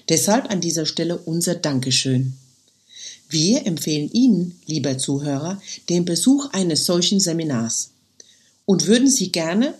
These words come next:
zu einem Erlebnisabend bei C Q M einladen. Diese finden oft und an vielen Orten statt,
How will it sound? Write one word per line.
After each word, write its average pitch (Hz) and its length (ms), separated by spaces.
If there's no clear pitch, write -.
zu - 140
einem 165 340
Erlebnisabend 143 1040
bei 151 140
C 147 260
Q 185 220
M 196 300
einladen. 156 560
Diese 175 340
finden 156 480
oft - 400
und - 220
an 170 100
vielen 294 420
Orten 262 300
statt, 135 320